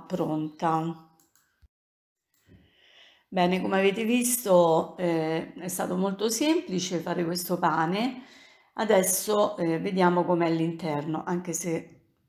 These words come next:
ho aspettato un pochino, però ancora leggermente tiepido. Sapete che il pane si taglia da freddo. Ed eccolo qua.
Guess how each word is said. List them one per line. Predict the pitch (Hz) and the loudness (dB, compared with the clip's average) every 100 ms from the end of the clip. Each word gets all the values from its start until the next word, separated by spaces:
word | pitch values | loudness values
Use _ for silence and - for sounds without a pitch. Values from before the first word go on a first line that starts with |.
| _ | _
ho | 175 | -14
aspettato | - - - 202 180 | -14 -14 -12 -2 -2
un | 175 | -2
pochino, | 180 208 214 202 | -4 -2 0 0
però | 156 185 | 0 -2
ancora | 170 - 185 170 175 - | -4 -2 0 0 -2 -10
leggermente | 180 180 175 190 214 208 190 | -12 -6 -6 -6 -8 -6 -8
tiepido. | 180 160 156 - 190 208 233 | -4 -4 -4 -6 -4 -2 -2
Sapete | 233 175 180 185 | -4 -4 -4 -2
che | 175 | -4
il | 180 | -2
pane | 180 170 165 | 0 0 0
si | 185 | -2
taglia | 170 165 175 | -2 0 0
da | 208 | 0
freddo. | 214 269 277 247 240 254 277 - - - - - - _ _ _ | -2 0 0 -2 0 0 0 -10 -20 -20 -20 -20 -20 _ _ _
Ed | - 285 | -2 2
eccolo | 220 - 190 185 | 2 2 0 -2
qua. | - 170 175 180 | 0 0 0 -6